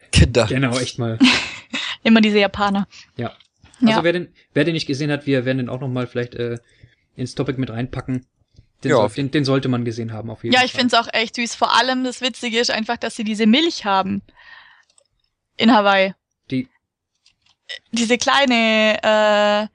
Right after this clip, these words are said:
Speaker 3: ich weiß nicht, ob's die japanische Milch ist. Sie sieht nämlich so aus. <laughs>
Speaker 2: Ach, du meinst diese kleinen, diese kleinen Kartönchen?
Speaker 3: Ja, genau. Und dass sie
Speaker 2: Hm.
Speaker 3: die halt da auch haben, finde ich richtig witzig. Also es ist alles total japanisch aufgebaut in diesem Trailer. Ähm,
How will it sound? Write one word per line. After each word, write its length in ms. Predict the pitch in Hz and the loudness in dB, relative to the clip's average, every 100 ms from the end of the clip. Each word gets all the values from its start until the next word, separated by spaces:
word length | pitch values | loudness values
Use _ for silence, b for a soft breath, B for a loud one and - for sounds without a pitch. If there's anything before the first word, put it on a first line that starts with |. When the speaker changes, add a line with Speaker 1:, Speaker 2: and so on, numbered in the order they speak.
| b - | b -4
Speaker 3:
ich 80 | |
weiß 160 | 277 359 | -2 0
nicht, 160 | 285 - | -2 -4
ob's 120 | - | -2
die 80 | 277 | -4
japanische 520 | 262 277 254 262 262 | -2 -2 -2 -2 0
Milch 240 | 240 254 254 | 0 0 0
ist. 300 | - - - _ _ - | 0 -2 -6 _ _ -10
Sie 120 | 247 | -2
sieht 180 | 233 254 | 0 2
nämlich 260 | 254 240 - | 4 4 4
so 120 | 247 | 2
aus. 440 | 233 233 220 - - | 4 4 2 -4 -2
<laughs> 340 | - - - | -2 -2 -6
Speaker 2:
Ach, 60 | - | 0
du 60 | |
meinst 160 | 160 180 | 0 0
diese 140 | 160 | -2
kleinen, 260 | 160 151 139 | -2 -4 -4
diese 160 | 143 139 | -6 -4
kleinen 200 | 156 151 | -4 -4
Kartönchen? 440 | 143 185 185 156 - - | -4 -2 -2 -4 -6 -2
Speaker 3:
Ja, 160 | 370 440 453 311 | 4 4 4 2
genau. 400 | 302 330 339 277 | 4 6 6 6
Und 80 | 262 | 4
dass 80 | |
sie 60 | 190 | 2
Speaker 2:
Hm. 60 | 165 | 2
Speaker 3:
die 120 | 285 | 0
halt 140 | 262 | 2
da 140 | 254 - | 2 2
auch 180 | 302 | 0
haben, 280 | 285 269 254 | 0 -2 -2
finde 200 | 269 254 | -4 -2
ich 100 | 254 | 0
richtig 320 | 285 - 226 | -2 -2 -8
witzig. 300 | 240 226 214 | -8 -8 -4
Also 160 | 226 233 B B | 2 2 B B
es 100 | 247 | 0
ist 140 | 262 | 0
alles 220 | - 254 - | 2 0 0
total 340 | 226 240 233 | -2 0 0
japanisch 500 | 220 - 233 226 220 | 0 -2 -2 -2 0
aufgebaut 640 | - - - 208 202 196 | 0 0 -2 -4 -2 -2
in 320 | - 202 202 196 | -2 0 0 0
diesem 360 | 202 196 190 - | -2 -2 -2 -4
Trailer. 500 | - 202 202 214 254 B B B B - - - | -2 0 2 2 2 B B B B -20 -6 2
Ähm, 580 | 214 208 202 202 196 | 4 4 4 2 0